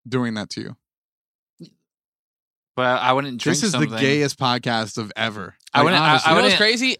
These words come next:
Speaker 3: Al didn't even bring up all these gay topics.
Speaker 1: No, I
Speaker 3: Me
Speaker 1: know.
Speaker 3: and you
Speaker 1: No,
Speaker 3: just
Speaker 1: me and
Speaker 3: fucking,
Speaker 1: you have
Speaker 3: we're
Speaker 1: been going
Speaker 3: riffing. We are
Speaker 1: straight
Speaker 3: riffing
Speaker 1: gay.
Speaker 3: today,
Speaker 2: I
Speaker 3: dude.
Speaker 2: wouldn't drink something if it was, if someone was, like, suspiciously forcing me
Speaker 3: Al.
Speaker 2: to
Speaker 1: Okay,
Speaker 2: drink it.
Speaker 1: this is what,
Speaker 3: I was gonna
Speaker 1: hold on,
Speaker 3: say,
Speaker 1: I wanna stop
Speaker 3: I
Speaker 1: you.
Speaker 3: was gonna, about to go
Speaker 1: Yeah,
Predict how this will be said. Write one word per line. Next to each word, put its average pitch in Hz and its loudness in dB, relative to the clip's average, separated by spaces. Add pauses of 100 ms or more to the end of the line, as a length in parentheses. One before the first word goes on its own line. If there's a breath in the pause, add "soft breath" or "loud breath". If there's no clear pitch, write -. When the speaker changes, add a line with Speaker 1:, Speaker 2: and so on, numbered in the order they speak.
Speaker 3:
Al 214 2
didn't 233 -2
even 226 -2
bring 208 2
up 208 0
all 196 2
these 185 0
gay 175 0
topics. 170 0
Speaker 1:
No, 175 2
I 190 2
Speaker 3:
Me 165 -2
Speaker 1:
know. 190 4
Speaker 3:
and 180 2
you 190 2
Speaker 1:
No, 160 2
Speaker 3:
just 143 2
Speaker 1:
me - 2
and 180 4
Speaker 3:
fucking, 196 2
Speaker 1:
you - 4
have - 4
Speaker 3:
we're 180 4
Speaker 1:
been 165 4
going 160 4
Speaker 3:
riffing. 120 0 (140)
We 190 4
are 170 4
Speaker 1:
straight 165 4
Speaker 3:
riffing 147 2
Speaker 1:
gay. 117 -4
Speaker 3:
today, 127 -2
Speaker 2:
I 139 4
Speaker 3:
dude. 160 4
Speaker 2:
wouldn't 180 0
drink 156 -2
something 147 -4
if 139 -6
it 127 -6
was, 131 -4 (580)
if 135 -4
someone 143 -2
was, 139 -2
like, 131 0
suspiciously 135 -6
forcing 131 -2
me 139 6
Speaker 3:
Al. - 2
Speaker 2:
to 175 4
Speaker 1:
Okay, 139 4
Speaker 2:
drink 127 -2
it. 117 0
Speaker 1:
this 165 2
is 202 0
what, 202 2
Speaker 3:
I - 4
was 185 2
gonna 185 2
Speaker 1:
hold 180 2
on, 165 4
Speaker 3:
say, 147 4
Speaker 1:
I - 2
wanna 165 0
stop 147 0
Speaker 3:
I - 4
Speaker 1:
you. 175 6
Speaker 3:
was 180 0
gonna, 175 0
about 170 2
to 165 0
go 156 4
Speaker 1:
Yeah, 139 6